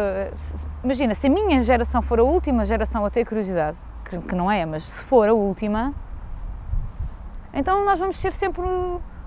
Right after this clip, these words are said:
followers, sempre. Nunca mais va-, vai, nunca mais vão existir produtores de conteúdos. Porque ninguém vai precisar de produzir conteúdos.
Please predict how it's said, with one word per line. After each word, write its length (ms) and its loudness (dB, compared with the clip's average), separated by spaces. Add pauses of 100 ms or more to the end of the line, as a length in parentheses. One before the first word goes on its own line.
(120)
followers, 760 4
sempre. 400 -2 (340)
Nunca 200 2
mais 220 4
va-, 220 -4
vai, 560 4
nunca 180 -2
mais 180 0
vão 120 -4
existir 260 -10
produtores 320 -6
de 60 -14
conteúdos. 600 -4 (720)
Porque 180 -8
ninguém 180 2
vai 80 6
precisar 220 4
de 80 -16
produzir 260 0
conteúdos. 680 -2